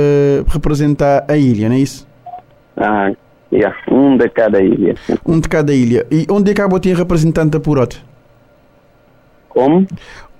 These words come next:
Speaker 1: Tanto ilha que já tem representante da Purote, ou é igual que esse, esse tem ser primeiro?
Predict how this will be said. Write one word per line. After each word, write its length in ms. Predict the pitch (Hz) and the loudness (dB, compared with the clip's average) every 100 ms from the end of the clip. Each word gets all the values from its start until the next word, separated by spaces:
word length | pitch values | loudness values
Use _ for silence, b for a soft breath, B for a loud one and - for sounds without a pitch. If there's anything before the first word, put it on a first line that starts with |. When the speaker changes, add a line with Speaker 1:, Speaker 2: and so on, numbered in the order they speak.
| - - | -20 -6
Speaker 1:
Tanto 260 | 185 165 196 | -2 0 0
ilha 100 | 175 | 0
que 60 | |
já 80 | 170 | 0
tem 140 | 170 | 0
representante 500 | 156 156 147 151 160 | -2 -2 -2 0 0
da 80 | 143 | -2
Purote, 320 | 143 147 131 - | -2 0 0 0
ou 120 | 143 | -2
é 40 | 147 | 0
igual 200 | 143 143 | -2 -2
que 160 | 156 147 | -4 -2
esse, 320 | 143 139 131 | 0 0 0
esse 200 | - 143 | -2 -2
tem 120 | - | -4
ser 160 | 139 131 | -4 -4
primeiro? 380 | 135 131 120 | 0 0 0